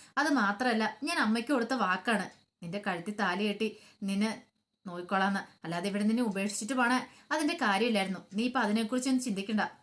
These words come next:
കിടന്നുറങ്ങാൻ നോക്കാൻ" പറയാണ്. പിന്നീട് ആര്യ മുറിയിലേക്ക് വരുവാ. ആര്യനും പലവിധ ചിന്തകളും ടെൻഷനുകളൊക്കെ ഉണ്ടായിരുന്നു. എന്തൊക്കെ പ്രതീക്ഷകളായിരുന്നു ജീവിതത്തെക്കുറിച്ച്,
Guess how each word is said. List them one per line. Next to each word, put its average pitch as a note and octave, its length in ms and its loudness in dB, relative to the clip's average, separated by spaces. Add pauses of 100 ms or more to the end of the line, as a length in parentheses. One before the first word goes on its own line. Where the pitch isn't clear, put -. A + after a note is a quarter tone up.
കിടന്നുറങ്ങാൻ C4 520 2
നോക്കാൻ" A3 300 2
പറയാണ്. F#3+ 440 -2 (240)
പിന്നീട് E3 280 -8
ആര്യ F3 220 -2
മുറിയിലേക്ക് F3 500 -4
വരുവാ. G3 280 -2 (320)
ആര്യനും F#3 360 -2
പലവിധ A3 320 0
ചിന്തകളും A#3 520 -2
ടെൻഷനുകളൊക്കെ A3 540 -2
ഉണ്ടായിരുന്നു. F#3 420 -4
എന്തൊക്കെ D#3+ 340 -8
പ്രതീക്ഷകളായിരുന്നു G#3 760 0
ജീവിതത്തെക്കുറിച്ച്, F#3+ 600 -4